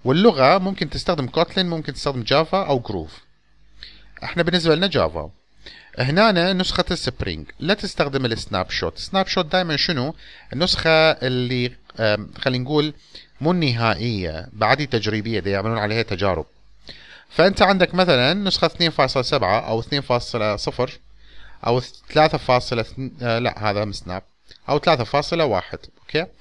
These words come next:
فعندك ثلاثة فاصلة واحد، ثلاثة فاصلة صفر، اثنين فاصلة سبعة. ذولا بس تستخدمهم. السناب دايما اهمله، لأن بعده تجريبي. طيب، نختار احنا ثلاثة فاصلة واحد. زين. هنا شي يطلب من عندنا؟ اسم الباكيج. طبعا هنا ممكن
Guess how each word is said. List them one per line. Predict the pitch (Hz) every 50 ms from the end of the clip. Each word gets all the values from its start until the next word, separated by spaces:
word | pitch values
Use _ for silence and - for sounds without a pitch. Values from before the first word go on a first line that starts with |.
| - - - - - -
فعندك | - - 147 180 190 190 -
ثلاثة | - 196 180 170
فاصلة | 151 151 139 - 139 123
واحد، | 110 101 90 - - -
ثلاثة | 147 165 165 165
فاصلة | 165 165 160 - 170
صفر، | 160 - 202 - - 214 202
اثنين | 202 - 156 139 120
فاصلة | - 139 156 - 175 127
سبعة. | - - 85 87 95 - _ - - - - - _ - -
ذولا | 120 120 147 185 202 190 170
بس | 123 117 - -
تستخدمهم. | - 101 - - 117 - - - 87 90 95 98 92 - - - -
السناب | 127 139 127 - - 190 226 240 247 - -
دايما | 131 131 175 196 202 196 185 185 185 165 - - -
اهمله، | 117 101 104 101 92 82 78 82 - _ _ _ _ - _ _ _ - - - -
لأن | 147 156
بعده | 156 156 165 175
تجريبي. | 160 - 139 104 104 95 90 78 82 82
طيب، | - - 151 117 90 95
نختار | 117 - - - 196 196
احنا | 185 - 180
ثلاثة | - 175 170 170 147
فاصلة | 143 135 - 139 120 110
واحد. | 107 101 95 - 160 - - - - _ _ _ _ _ _ _ _ _ _ _ _ - - _ _ _ _ _ _ -
زين. | 107 95 98 101 110 139 151 - - - - - - _ _ - -
هنا | 123 131 156 190 214 214 202
شي | - - -
يطلب | 202 - 156 143 127
من | 120
عندنا؟ | 101 107 104 98 104 120 147 - -
اسم | 98 - - 190
الباكيج. | 143 127 - 110 95 - - 82 85 - - - - -
طبعا | 160 165 175
هنا | 180 180 196 233 208 180 190
ممكن | 202 185 165 156 143 - 151 139 131